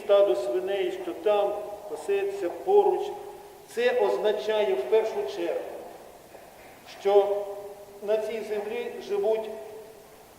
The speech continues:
не іудеї, не одноплемінники з, із Спасителем, не одновірці із ним.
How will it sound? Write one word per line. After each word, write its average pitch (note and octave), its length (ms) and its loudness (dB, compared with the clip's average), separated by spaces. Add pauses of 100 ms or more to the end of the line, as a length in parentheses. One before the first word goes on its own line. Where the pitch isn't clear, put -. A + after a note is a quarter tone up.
(640)
не G3+ 120 0
іудеї, G#3+ 720 -4 (240)
не A3 280 0
одноплемінники A3 1080 0
з, - 260 -12
із E3+ 80 -8
Спасителем, - 580 -8 (460)
не A3+ 220 4
одновірці A#3 920 2
із D#3 260 -10
ним. D3 260 -10